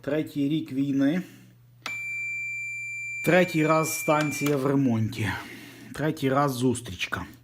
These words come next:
В двадцять третьому дев'ятого місяця, в двадцять четвертому <laughs> дев'ятого місяця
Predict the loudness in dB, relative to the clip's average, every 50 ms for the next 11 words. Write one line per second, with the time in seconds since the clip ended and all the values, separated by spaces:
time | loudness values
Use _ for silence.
0 | _ _ -2 2 4 6 6 6 4 2 2 2 2 2 0 -2 -2 -2 -2 2
1 | 4 6 8 8 6 6 4 2 4 4 2 0 -2 -4 -6 -12 -18 -18 -20 -20
2 | -12 -4 0 0 2 6 6 4 6 4 4 4 4 4 4 4 4 2 2 0
3 | -2 0 2 2 2 2 -2 -8 -18 -20 -20 -20 -12 -6 -2 0 4 4 4 4
4 | 4 0 -2 0 0 0 0 4 8 10 10 10 10 8 4 4 4 4 4 6
5 | 4 4 4 6 4 4 6 6 8 10 10 10 8 6 6 6 6 6 6 6
6 | 4 4 4 4 2 4 6 6 6 6